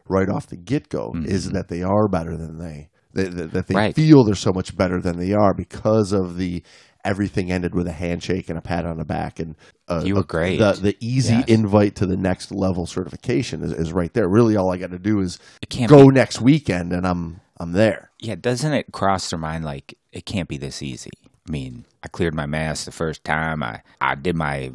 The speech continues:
Speaker 2: my Buddha hovering and fin pivots and all the other crap.
Speaker 1: Yeah.
Speaker 2: Did your little,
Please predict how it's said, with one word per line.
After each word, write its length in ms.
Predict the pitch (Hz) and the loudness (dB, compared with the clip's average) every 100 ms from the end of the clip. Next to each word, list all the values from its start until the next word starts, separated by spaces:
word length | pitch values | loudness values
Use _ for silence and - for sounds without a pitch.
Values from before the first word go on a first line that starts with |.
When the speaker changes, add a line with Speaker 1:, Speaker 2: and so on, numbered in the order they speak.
| - | -14
Speaker 2:
my 300 | - 65 60 64 | -14 -12 -14 -12
Buddha 440 | 73 87 78 73 | -6 -2 -2 -4
hovering 800 | 71 90 82 82 80 80 80 80 - _ - | 0 0 2 0 0 -2 -4 -10 -14 _ -12
and 800 | 135 127 120 117 110 - - - | -12 -12 -14 -14 -14 -16 -20 -20
fin 320 | - 90 85 | -10 -6 -6
pivots 480 | - 80 73 - - | -4 -4 -4 -8 -12
and 180 | 64 60 | -12 -10
all 180 | 69 80 | -8 -6
the 100 | 78 | -4
other 140 | 76 | -6
crap. 340 | 78 85 80 78 | -6 -4 -4 2
Speaker 1:
Yeah. 100 | 117 | 6
Speaker 2:
Did 100 | 123 | 6
your 140 | 123 | 8
little, 260 | 127 120 | 10 10